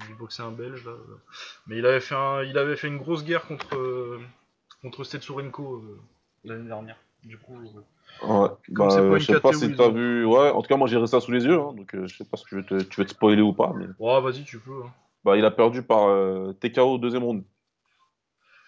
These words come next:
Speaker 1: Bah,
Speaker 2: Le
Speaker 1: ça
Speaker 2: bon
Speaker 1: m'intéresse
Speaker 2: Fufan.
Speaker 1: de voir le Belge, alors.
Speaker 2: Ah ouais, le, il doit être intéressant, ce Belge, du coup.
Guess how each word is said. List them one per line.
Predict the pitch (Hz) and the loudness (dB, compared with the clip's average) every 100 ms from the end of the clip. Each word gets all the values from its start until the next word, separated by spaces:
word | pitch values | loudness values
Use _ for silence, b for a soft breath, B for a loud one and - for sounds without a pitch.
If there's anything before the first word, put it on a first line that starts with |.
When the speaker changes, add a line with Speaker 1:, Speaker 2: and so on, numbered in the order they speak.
| b | b
Speaker 1:
Bah, | 117 123 | -8 -6
Speaker 2:
Le | 196 | -4
Speaker 1:
ça | 170 | -4
Speaker 2:
bon | 156 | -4
Speaker 1:
m'intéresse | 160 165 165 | -4 -2 -2
Speaker 2:
Fufan. | 165 | -2
Speaker 1:
de | 165 | -6
voir | 156 | -6
le | 156 | -8
Belge, | 139 135 120 | -10 -12 -14
alors. | 95 _ _ _ _ _ | -16 _ _ _ _ _
Speaker 2:
Ah | 131 143 110 | 0 4 4
ouais, | 139 | 2
le, | 101 98 101 | -4 -6 -6
il | 101 104 | -6 -4
doit | 110 | 0
être | 123 | 0
intéressant, | 117 127 135 123 | 2 2 2 -2
ce | 110 | -6
Belge, | 101 98 92 | -6 -4 -6
du | 95 | -6
coup. | 95 | -8